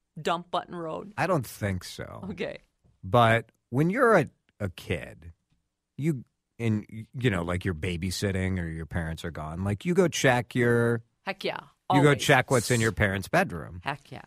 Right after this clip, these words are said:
Speaker 2: And so I discovered my dad's Playboys, which were underneath Popular Mechanics,
Speaker 1: <laughs>
Speaker 2: Popular Science, Consumer Reports. And then there were the Playboys. And frankly, it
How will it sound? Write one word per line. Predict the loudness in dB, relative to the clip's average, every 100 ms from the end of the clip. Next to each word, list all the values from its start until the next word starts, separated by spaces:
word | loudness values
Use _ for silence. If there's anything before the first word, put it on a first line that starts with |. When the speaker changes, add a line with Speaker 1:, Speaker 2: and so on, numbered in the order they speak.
| -14
Speaker 2:
And | -8
so | 0 6
I | 6
discovered | 6 2 6 6 6 4
my | 2
dad's | 4 0 0 -4
Playboys, | -4 -4 -4 -6 -6 -6 -6 -4
which | -4 -2
were | -2 2
underneath | 2 4 2 2 -2 -4 -8 _ _ _
Popular | 2 4 2 2
Mechanics, | 2 0 -2 -2 -2 -6 _ -14 -14
Speaker 1:
<laughs> | -8 2
Speaker 2:
Popular | 2 2 -2 -2
Science, | 0 -2 -2 -4 -6 -8 -12 -10 -10
Consumer | -6 -4 -2 0 0 0
Reports. | -2 -4 -6 -4 -4 -4 -4 -10 _ -14 _ -20 -20 _ -18 _ -2
And | 2
then | 4
there | 4
were | 2
the | -2
Playboys. | -2 0 2 0 0
And | -2 0
frankly, | 2 2 4 2 2 2
it | 2 2